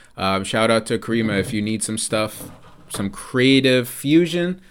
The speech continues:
you hit her up. She'll, uh, she'll get that together for you. But let me get into it, man. What I wanna talk about today, long-term living, bro, and not some long-term care home shit. I'm talking about long-term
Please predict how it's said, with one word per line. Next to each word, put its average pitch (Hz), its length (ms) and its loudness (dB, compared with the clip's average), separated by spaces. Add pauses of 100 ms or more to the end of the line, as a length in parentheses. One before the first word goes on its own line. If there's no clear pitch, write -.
(160)
you 98 120 -8
hit 120 180 2
her 117 180 4
up. 117 200 0
She'll, 107 420 -2
uh, 98 380 -2
she'll 101 200 -10
get 98 260 -4
that 92 260 -4
together 92 420 -2
for 87 260 -8
you. 85 200 -6 (440)
But 101 240 0 (180)
let 120 160 2
me 139 140 2
get 123 180 4
into 110 360 -2
it, 92 120 2
man. 95 400 -2
What - 140 -6
I 139 100 4
wanna 175 260 2
talk 160 280 0
about 156 240 2
today, 165 440 2 (1600)
long-term 160 1160 2
living, 113 440 2
bro, 95 420 0
and 110 220 -2
not 139 280 2
some 127 280 -2
long-term 123 580 0
care 117 320 2
home 95 240 -2
shit. 90 240 -4
I'm 101 160 -4
talking 120 340 -4
about 95 280 -2
long-term 123 1120 -2